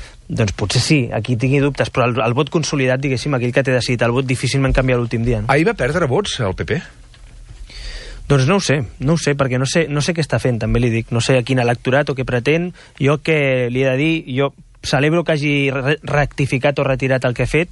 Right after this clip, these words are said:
Speaker 1: el que passa que també li dic que, que no m'ho crec gaire, és a dir, perquè quan un posa en marxa un, un vídeo electoral, una cosa de campanya, un tema tècnic pot ser, no sé, que es coli un fotograma, o pot ser que hi hagi, però que realment els dos o tres conceptes bàsics d'aquell vídeo, que és,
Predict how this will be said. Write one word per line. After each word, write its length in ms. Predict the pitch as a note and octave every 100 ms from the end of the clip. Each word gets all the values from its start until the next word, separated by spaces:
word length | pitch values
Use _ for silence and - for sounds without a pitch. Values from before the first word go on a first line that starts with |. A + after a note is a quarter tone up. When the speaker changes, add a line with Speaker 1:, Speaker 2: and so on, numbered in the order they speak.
| - -
Speaker 1:
el 120 | C3
que 120 | A#2+
passa 160 | B2 C3
que 80 | D#3
també 200 | C#3 C3
li 60 | C3+
dic 60 | C#3+
que, 100 | C#3+ B2 - -
que 120 | B2+
no 100 | C3+
m'ho 80 | D3
crec 240 | C#3 C3+
gaire, 300 | A#2+ D3+ A#2+ B2
és 80 | A#2+
a 80 | B2
dir, 60 | A#2
perquè 160 | B2+ A#2+
quan 200 | B2 A#2+
un 160 | C3+ C3 - -
posa 240 | C#3+ C#3+
en 80 | C3
marxa 380 | C#3 C#3+ - B2+ - - -
un, 180 | B2+ B2
un 320 | A#2 B2 A#2
vídeo 260 | C#3+ D3 C#3
electoral, 460 | B2+ - C3 D#3
una 140 | C#3 C3
cosa 160 | C3
de 80 | C3
campanya, 380 | B2+ B2 D3 D#3+ -
un 120 | D3+ C#3+
tema 240 | E3 D3
tècnic 400 | C3 D3 D#3+ F3 - - -
pot 160 | C#3+ B2
ser, 220 | C#3+ D#3
no 80 | C3+
sé, 180 | B2+ B2+
que 180 | B2+ A2+
es 80 | G#2+
coli 240 | C3+ C#3
un 40 | C3+
fotograma, 500 | D3 A#2+ C3+ B2 G#2 - -
o 80 | B2
pot 160 | B2 A#2+
ser 120 | C3
que 120 | C3+
hi 80 | C3
hagi, 160 | C3
però 160 | C3 C#3
que 120 | B2+ C3+
realment 540 | C#3+ D#3 E3 C#3 B2+ - A#2
els 160 | A#2
dos 160 | C#3+ C#3+
o 40 |
tres 120 | D3 B2+
conceptes 400 | D3 C#3+ B2+ C3
bàsics 200 | C3+ C#3
d'aquell 240 | C3+ C3
vídeo, 240 | B2+ A#2+ A#2
que 160 | A#2+
és, 160 | C3 C3